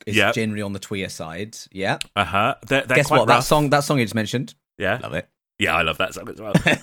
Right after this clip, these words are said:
Speaker 2: Um, <laughs> but, but, uh, also, you know, yes, they are big, but they're so big and dirty, right?
Speaker 1: I don't know. They've got dirt, but they've also got a lot of anthemic,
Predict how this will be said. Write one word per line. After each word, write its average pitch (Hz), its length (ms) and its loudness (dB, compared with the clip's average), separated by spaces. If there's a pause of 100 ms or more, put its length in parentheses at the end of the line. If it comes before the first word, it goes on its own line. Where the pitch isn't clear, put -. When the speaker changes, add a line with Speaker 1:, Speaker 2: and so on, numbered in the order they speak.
(100)
Speaker 2:
Um, 151 260 4
<laughs> - 20 -20 (140)
but, - 380 0 (260)
but, 170 240 2
uh, 170 300 0 (180)
also, 175 580 2 (140)
you 175 80 -6
know, 170 80 -10
yes, 170 220 0
they 151 100 2
are 135 160 2
big, 147 320 2
but - 140 -6
they're 156 160 -6
so 175 220 -2
big 160 280 -2
and 139 240 -4
dirty, 180 720 0 (240)
right? 160 340 0 (920)
Speaker 1:
I 311 80 -10
don't - 140 -14
know. 92 140 -10
They've 127 160 -8
got 147 220 -2
dirt, 113 400 2
but 135 100 0
they've 151 160 -2
also 285 300 -2
got 104 320 -2
a 107 100 -6
lot 110 300 2
of 90 240 -8
anthemic, 95 800 -4